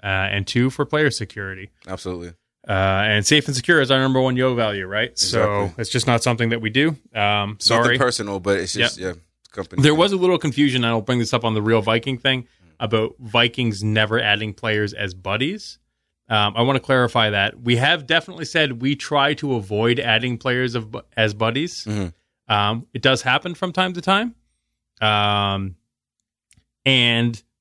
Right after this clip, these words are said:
Speaker 1: sometimes, and I am guilty of this, <laughs> people will send me buddy requests, and I'm not even looking, I just click yes.
Speaker 2: Hey, I, I'm, I, I'm, I'm not gonna lie, man. Like, uh, yeah, I, I, I've, I'm a victim. I'm, I'm a, I'm a culprit of that too.
Speaker 1: Yep.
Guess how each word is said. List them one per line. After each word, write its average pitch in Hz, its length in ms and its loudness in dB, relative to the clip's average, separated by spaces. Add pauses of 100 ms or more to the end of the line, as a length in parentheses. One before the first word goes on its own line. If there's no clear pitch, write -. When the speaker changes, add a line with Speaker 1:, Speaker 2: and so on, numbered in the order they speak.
Speaker 1:
sometimes, 147 680 0
and 117 120 0
I 113 140 2
am 107 140 0
guilty 117 380 0
of 117 120 -2
this, 120 440 2 (320)
<laughs> - 320 -20
people 143 220 4
will 127 80 0
send 131 180 4
me 120 60 4
buddy 113 260 2
requests, 143 540 0
and 113 100 -4
I'm 113 80 0
not 113 140 0
even 107 180 -4
looking, 104 240 -4
I 92 80 -4
just 92 180 -14
click 95 220 -14
yes. 90 280 -18 (500)
Speaker 2:
Hey, 120 100 2
I, 113 200 0
I'm, - 80 -4
I, 120 420 2
I'm, 147 320 0
I'm 151 100 -12
not 165 140 -2
gonna 135 160 0
lie, 127 240 2
man. 107 400 -2
Like, 107 280 -2
uh, 107 280 0 (180)
yeah, 104 220 2
I, 101 320 0
I, 101 40 -4 (160)
I've, 95 180 -8
I'm 110 120 -2
a 110 60 0
victim. 104 340 -4
I'm, 95 340 -2
I'm 98 160 -6
a, 92 240 -2 (200)
I'm 95 80 -14
a 92 60 -4
culprit 92 360 -2
of 82 80 -4
that 85 200 -6
too. 131 120 2
Speaker 1:
Yep. 127 220 2